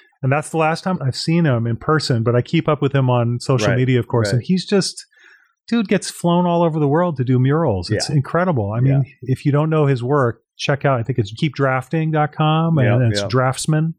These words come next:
Speaker 1: Coffee, K O F I,
Speaker 2: K O F I E, yeah,
Speaker 1: yeah,
Speaker 2: right.
Speaker 1: I E. And,
Speaker 2: Yeah.
Speaker 1: uh, he's just amazing. He gets
Speaker 2: Yeah.
Speaker 1: flown to everywhere. He did one in Venice. He's done 'em just all over the world.
Speaker 2: Right.
Speaker 1: Gets,
Speaker 2: Yeah,
Speaker 1: goes,
Speaker 2: no,
Speaker 1: goes to paint.
Speaker 2: shout out to, to
Speaker 1: <laughs>
Speaker 2: Coffee. Yeah,
Speaker 1: Yeah,
Speaker 2: no,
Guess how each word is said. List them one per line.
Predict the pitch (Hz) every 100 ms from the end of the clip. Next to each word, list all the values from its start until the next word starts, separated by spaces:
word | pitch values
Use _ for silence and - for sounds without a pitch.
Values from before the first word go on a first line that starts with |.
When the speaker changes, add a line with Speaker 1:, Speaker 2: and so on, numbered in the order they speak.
| _
Speaker 1:
Coffee, | 143 135 - 110
K | - 139 135
O | 123
F |
I, | 110
Speaker 2:
K |
O | 107 104
F | 123
I | 123 107 101
E, | 101 104
yeah, | 95
Speaker 1:
yeah, | 104 101
Speaker 2:
right. | 143 123
Speaker 1:
I |
E. | 127 131 110 110
And, | 123
Speaker 2:
Yeah. | - 120 117 113 113
Speaker 1:
uh, |
he's | - 156 -
just | - -
amazing. | 151 165 151 104
He | 113
gets | 123
Speaker 2:
Yeah. | -
Speaker 1:
flown | 143 135 131 131
to | 139 131 123 117 -
everywhere. | 151 139 120 107
He |
did | 123 127
one | 135
in | 131
Venice. | 117 123 135 139 - - - - -
He's | 117
done | 101 120 117
'em | 113 110 110 -
just | 117 - -
all | 127 117
over | 110
the | 107
world. | 110 104 95 _ -
Speaker 2:
Right. | 65 _ _ _ _ 101
Speaker 1:
Gets, | 123 -
Speaker 2:
Yeah, | 131
Speaker 1:
goes, | 120 110
Speaker 2:
no, | 85
Speaker 1:
goes | 123 -
to |
paint. | - 120 107 - - _ -
Speaker 2:
shout | - 110 101
out | 101
to, | - 185
to | - 196 175
Speaker 1:
<laughs> |
Speaker 2:
Coffee. | 90 92 90 87
Yeah, | 90
Speaker 1:
Yeah, |
Speaker 2:
no, | 123